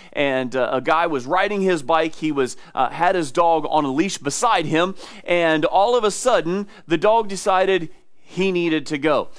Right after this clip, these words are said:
If you don't know what I mean by that, ask someone who has a dog. But all of a sudden, the dog decided he needed to go.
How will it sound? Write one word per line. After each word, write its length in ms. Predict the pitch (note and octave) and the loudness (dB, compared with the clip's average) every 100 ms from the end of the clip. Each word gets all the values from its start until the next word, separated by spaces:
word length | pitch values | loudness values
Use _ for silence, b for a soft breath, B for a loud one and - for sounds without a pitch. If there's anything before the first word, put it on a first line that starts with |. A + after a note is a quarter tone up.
| B B | B B
If 100 | A#2 | -14
you 140 | A#2+ D#3+ | -6 0
don't 180 | F3+ F#3 | 0 0
know 100 | F3+ | 0
what 140 | E3+ | 0
I 60 | E3 | 0
mean 240 | E3+ E3+ | -2 0
by 160 | D#3+ D3 | 0 2
that, 500 | D#3 C#3+ C3+ - - - - - - - | 0 0 -2 -8 -16 -20 -20 -20 -14 -2
ask 280 | C3+ D3 | -2 -2
someone 260 | E3 C#3+ C#3 | -4 -2 -2
who 140 | C3+ | -4
has 260 | C3 A#2+ A#2+ | -2 -2 -2
a 60 | A2+ | -2
dog. 280 | B2 G2 - B B | 0 0 -6 B B
But 100 | C#3+ | 2
all 200 | E3+ A#3 | 4 4
of 60 | A#3+ | 2
a 60 | G#3 | 0
sudden, 300 | G#3 G3+ F3+ | 2 0 2
the 60 | |
dog 280 | F3 G3+ F3+ | 4 4 2
decided 440 | F3 G3 E3+ E3 | -2 0 2 0
he 160 | E3 G#3+ | -4 -4
needed 260 | G#3 G3 F3 | -4 -2 -4
to 80 | |
go. 320 | E3 E3 D3 | 0 0 0